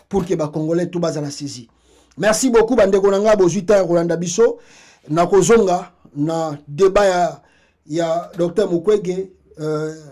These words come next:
discours ya Martin Fayulu, et puis ba donner mosusu toza nango awa, et puis na oya C P I ya longue et à large,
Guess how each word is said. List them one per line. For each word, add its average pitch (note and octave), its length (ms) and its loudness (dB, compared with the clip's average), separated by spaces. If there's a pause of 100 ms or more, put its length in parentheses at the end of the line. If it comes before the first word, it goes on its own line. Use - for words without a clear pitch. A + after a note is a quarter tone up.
discours G3+ 400 -4
ya G3+ 80 4
Martin F3+ 360 -2
Fayulu, F3 440 -4 (360)
et E3 100 -6
puis G3+ 160 -6
ba E3+ 120 -2
donner F3 240 2
mosusu E3 320 -4
toza E3+ 220 -2
nango E3+ 320 -2
awa, D#3+ 360 -2 (400)
et E3+ 140 2
puis G3+ 160 0
na F#3+ 180 2
oya F3+ 200 2
C F3 180 0
P F3 140 0
I F3 80 4
ya E3+ 120 2
longue E3+ 260 2
et E3 60 2
à D3+ 60 0
large, E3 320 -6